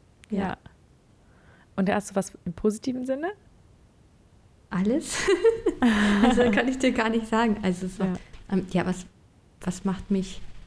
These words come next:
Speaker 2: Ja, verrückt ist ja auch eigentlich der falsche Ein-,
Speaker 1: Ja, es
Speaker 2: also,
Speaker 1: ist schwierig.
Speaker 2: ist
Speaker 1: Wenn du
Speaker 2: falsche
Speaker 1: jetzt fra-,
Speaker 2: Frage.
Speaker 1: sagen würdest, „Was macht dich am meisten glücklich mit deinen
Speaker 2: Ja.
Speaker 1: Kindern?“, würde ich sagen, es ist, dass die alle gesund sind. So,
Speaker 2: Ja.
Speaker 1: das ist das Wichtigste und dass wir alle uns haben und keine Sorgen haben.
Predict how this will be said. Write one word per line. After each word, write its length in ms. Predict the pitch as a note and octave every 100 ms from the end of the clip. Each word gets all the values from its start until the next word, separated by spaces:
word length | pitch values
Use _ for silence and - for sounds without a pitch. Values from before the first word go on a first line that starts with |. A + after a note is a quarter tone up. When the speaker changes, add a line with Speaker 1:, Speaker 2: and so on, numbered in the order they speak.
| - - -
Speaker 2:
Ja, 120 | D#3+
verrückt 340 | - F3+ F#3
ist 140 | F3 -
ja 100 | -
auch 60 |
eigentlich 180 | - D3+
der 140 | C#3+
falsche 280 | C#3 D#3 -
Ein-, 120 | F3+
Speaker 1:
Ja, 100 | F#3
es 60 | F#3+
Speaker 2:
also, 180 | - D#3
Speaker 1:
ist 60 | D#3+
schwierig. 300 | G3 F#3+ F#3
Speaker 2:
ist 80 | - - -
Speaker 1:
Wenn 80 | G3
du 60 |
Speaker 2:
falsche 160 | F#3+ F#3+
Speaker 1:
jetzt 20 |
fra-, 60 | -
Speaker 2:
Frage. 120 | E3
Speaker 1:
sagen 280 | F3+ G3 G3+
würdest, 240 | G3 G3 G3
„Was 180 | F#3+ G3+
macht 180 | F#3+
dich 160 | G3 G3
am 60 | F#3
meisten 340 | F#3 F#3 F#3+
glücklich 400 | F3 A#3 - A#3+
mit 180 | A3+ G#3+
deinen 300 | G3 G3 G3+
Speaker 2:
Ja. 80 | F#3
Speaker 1:
Kindern?“, 320 | G#3 G#3 F#3+
würde 160 | F#3
ich 120 | F#3+ F#3
sagen, 260 | F#3+ F#3
es 180 | F#3+ -
ist, 220 | - - -
dass 120 | -
die 120 | -
alle 180 | - F#3
gesund 400 | F#3 F3 F3 F3
sind. 260 | - F3 - - - - - - - - -
So, 80 | G3+
Speaker 2:
Ja. 160 | G3 F3+
Speaker 1:
das 200 | F3 F3
ist 120 | -
das 220 | - -
Wichtigste 600 | G3+ G3 - G3 - G3 G3
und 140 | F#3+
dass 180 | F#3 F#3
wir 180 | F#3+ F#3+
alle 240 | F#3 F#3
uns 300 | F3+ F#3 -
haben 380 | - - F#3 F#3 - - _ _ _ - G3
und 140 | G3
keine 360 | - G3 F#3 F#3 - -
Sorgen 460 | - F3+ F3+ F3+
haben. 340 | F3+ F3+ F#3+